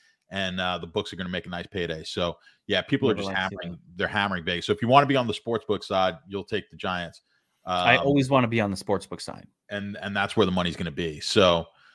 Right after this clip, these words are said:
Speaker 1: uh, it'll be on, it'll be on Vegas in this game big. It, it is already. So, um, you know, which is sort of understandable. Now, you would think the Giants, pl-, like, they were in that game, probably could, uh, not could have, uh, I don't know, should have, but yeah, definitely could have won that game Monday night.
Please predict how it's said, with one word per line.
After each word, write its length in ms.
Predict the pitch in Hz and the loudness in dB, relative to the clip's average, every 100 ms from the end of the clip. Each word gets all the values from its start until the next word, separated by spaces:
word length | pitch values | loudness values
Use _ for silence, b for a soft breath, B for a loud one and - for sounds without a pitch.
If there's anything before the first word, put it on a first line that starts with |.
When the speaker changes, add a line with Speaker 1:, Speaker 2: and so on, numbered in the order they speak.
| b b | b b
Speaker 1:
uh, 480 | 85 87 82 82 82 | 0 2 2 0 -2
it'll 140 | 98 87 | -2 2
be 120 | 101 | 2
on, 180 | 92 78 | 2 0
it'll 160 | 107 95 | 0 2
be 140 | 95 | 2
on 120 | 85 | 0
Vegas 300 | 85 85 87 | -2 -4 -6
in 80 | 92 | -8
this 160 | 87 - | -10 -8
game 220 | 87 80 | -8 -4
big. 240 | 90 85 | -4 -4
It, 80 | 85 | -4
it 200 | 87 87 | -4 -2
is 140 | 87 | 0
already. 400 | 87 85 87 82 - b b b | 0 0 0 -4 -10 b b b
So, 320 | - - 92 95 | -14 -4 -4 -2
um, 400 | 90 87 87 87 | -2 -4 -8 -6
you 80 | 160 | 0
know, 80 | 117 | 2
which 180 | 127 - | 2 0
is 140 | - | -4
sort 320 | - - 165 | -4 2 4
of 80 | 147 | 6
understandable. 480 | 127 104 139 131 104 | 4 2 4 4 4
Now, 80 | 113 | 4
you 160 | 127 | 6
would 220 | 143 139 - | 6 4 2
think 240 | 202 190 | -2 0
the 80 | 113 | -2
Giants, 420 | 92 120 139 107 | 2 4 4 0
pl-, 280 | - - - _ - | -8 -20 -20 _ -10
like, 260 | 101 120 - _ b _ | -2 -2 -2 _ b _
they 80 | 123 | 4
were 120 | 127 | 4
in 120 | 131 | 6
that 160 | 139 123 | 6 6
game, 180 | 131 117 | 4 2
probably 220 | 127 143 | 4 4
could, 300 | - 104 170 - | 2 -2 -6 -8
uh, 80 | 101 82 | -8 -4
not 180 | 113 - | -4 -2
could 160 | - 110 | 0 2
have, 200 | 95 73 _ | 2 0 _
uh, 140 | 71 73 - - | -20 -18 -20 -4
I 100 | 120 | 0
don't 100 | 117 | 2
know, 100 | 107 | 2
should 220 | 107 165 | 4 6
have, 160 | 107 92 | 6 6
but 140 | 98 90 | 2 -2
yeah, 80 | |
definitely 360 | 117 127 120 98 | 4 4 4 -4
could 180 | - 180 | 0 2
have 100 | 110 | 2
won 180 | 92 95 | 2 -2
that 120 | 82 | -2
game 160 | 90 87 | -6 -6
Monday 240 | 85 82 | -6 -6
night. 300 | 101 117 87 | -2 -2 -2